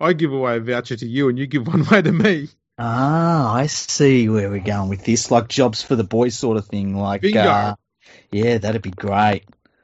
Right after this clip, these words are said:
Speaker 1: Bingo.
Speaker 2: Like, oh, yeah. Or you just, you know, you get family and friends to retweet it and stuff, and then you're like, "Ah."
Speaker 1: 'Cause, I mean, let's face it. I mean, obviously, I love everyone who supports this podcast and listens
Speaker 2: Yeah.
Speaker 1: in and tunes in. Obviously, I love you all. But if I've gotta
Speaker 2: Yeah.
Speaker 1: choose between you and a Porto,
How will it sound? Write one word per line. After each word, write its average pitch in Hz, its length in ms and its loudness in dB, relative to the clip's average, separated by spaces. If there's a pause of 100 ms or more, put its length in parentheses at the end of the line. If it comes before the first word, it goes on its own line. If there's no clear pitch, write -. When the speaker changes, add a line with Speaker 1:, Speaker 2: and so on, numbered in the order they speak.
(200)
Speaker 1:
Bingo. 165 180 -12
Speaker 2:
Like, 95 120 -10
oh, 180 360 -6
yeah. 185 640 -6 (400)
Or 110 100 0
you 98 140 -2
just, 101 240 -4 (180)
you 98 140 -2
know, 95 180 -2 (140)
you 101 80 -6
get - 180 0
family 95 380 0
and 92 80 -6
friends 104 400 -2
to 95 240 -2 (260)
retweet 98 400 0
it 98 60 0
and - 140 -6
stuff, 104 240 -8
and 101 100 -4
then 95 80 -4
you're 95 180 -4
like, 110 200 -12
"Ah." 233 880 -6 (480)
Speaker 1:
'Cause, 233 120 -20
I 247 60 -16
mean, 240 160 -8
let's 240 160 -6
face 190 220 -6
it. 135 100 -12
I 156 80 -10
mean, 165 220 -8 (360)
obviously, 208 600 -10
I 156 80 -10
love 190 300 -4
everyone 160 280 -2
who 123 80 -6
supports 131 380 -10
this 113 100 -10
podcast 120 540 -10
and 110 100 -8
listens 110 260 -6
Speaker 2:
Yeah. 107 120 6
Speaker 1:
in 98 80 -2
and 95 100 -10
tunes 120 260 -4
in. 127 200 -2 (320)
Obviously, 170 400 -2
I 101 40 -2
love 123 240 -4
you 117 120 -4
all. - 240 -12
But 156 260 0
if 147 100 -12
I've 196 100 -4
gotta 214 140 -2
Speaker 2:
Yeah. - 40 -6
Speaker 1:
choose 170 180 0
between 139 280 0
you 143 100 4
and 123 100 2
a 110 40 -4
Porto, 127 500 0